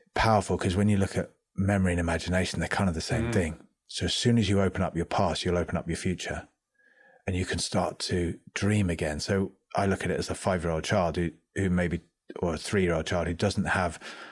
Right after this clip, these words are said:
Speaker 1: that much of, of a rope because they haven't got too many of the emotions that have drawn together. And so what are they doing constantly? Dreaming
Speaker 2: Yeah.
Speaker 1: all the time and dreaming freely. We dream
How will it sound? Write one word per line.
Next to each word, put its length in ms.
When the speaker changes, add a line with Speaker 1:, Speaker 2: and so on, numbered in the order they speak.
Speaker 1:
that 160
much 260
of, 240
of 120
a 60
rope 400
because 240
they 100
haven't 360
got 200
too 160
many 160
of 80
the 80
emotions 460
that 80
have 100
drawn 280
together. 420
And 100
so 220
what 140
are 40
they 140
doing 240
constantly? 580
Dreaming 380
Speaker 2:
Yeah. 200
Speaker 1:
all 180
the 80
time 380
and 140
dreaming 320
freely. 520
We 200
dream 480